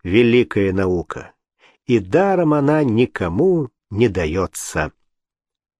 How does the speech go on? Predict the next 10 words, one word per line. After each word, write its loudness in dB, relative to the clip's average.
Асенкова -2
слушала -4
его -2
внимательно, -2
хотя -2
слегка -4
утомлённая 0
его 0
горячей 0
речью. -2